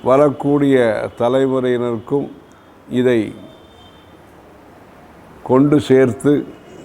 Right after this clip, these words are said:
தர்மத்தின் மூலமாக தேசத்திற்கும் உலகத்திற்கும் உயர்ந்த பங்களிப்பை அளிக்கக்கூடிய ஒரு முயற்சியிலே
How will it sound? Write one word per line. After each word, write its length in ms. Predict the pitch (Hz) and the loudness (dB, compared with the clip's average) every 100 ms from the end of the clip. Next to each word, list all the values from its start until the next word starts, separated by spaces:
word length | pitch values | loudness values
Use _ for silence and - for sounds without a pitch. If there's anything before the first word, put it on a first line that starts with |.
| 107 - - - - - - - - - - - - - - - - - - - 113 | -20 -20 -20 -20 -20 -20 -20 -20 -20 -20 -20 -20 -20 -20 -20 -20 -20 -16 -12 -8 2
தர்மத்தின் 640 | 120 127 143 131 143 127 | 4 4 2 2 2 2
மூலமாக 840 | 123 127 123 120 117 110 123 107 - - 101 | 4 4 2 2 2 2 2 0 -6 -8 -2
தேசத்திற்கும் 840 | 120 123 131 107 127 113 139 135 | 0 0 -4 -4 -6 -4 -4 -2
உலகத்திற்கும் 960 | 120 113 123 117 127 117 104 131 107 104 - - - - - - - - - - - - 110 | 0 0 -2 -4 -6 -8 -4 -6 -6 -10 -18 -20 -20 -20 -20 -20 -20 -20 -20 -20 -20 -10 0
உயர்ந்த 720 | 127 160 165 165 156 123 - - | 2 4 4 2 4 2 0 -4
பங்களிப்பை 720 | 127 143 165 175 170 117 123 - - - - - - 104 95 82 - - - - - - - - - - - - - - - - - - - - | 2 4 4 4 2 0 -4 -6 -18 -20 -20 -20 -18 -16 -18 -20 -20 -20 -20 -20 -20 -20 -20 -20 -20 -20 -20 -20 -20 -20 -20 -20 -20 -20 -20 -2
அளிக்கக்கூடிய 1000 | 127 139 127 143 123 127 127 123 117 110 | 2 2 2 0 0 0 2 4 2 2
ஒரு 360 | 110 110 107 110 - - - | 0 0 -2 -8 -14 -20 -6
முயற்சியிலே 840 | 113 127 120 - 123 120 135 139 | 0 2 0 0 0 2 0 -2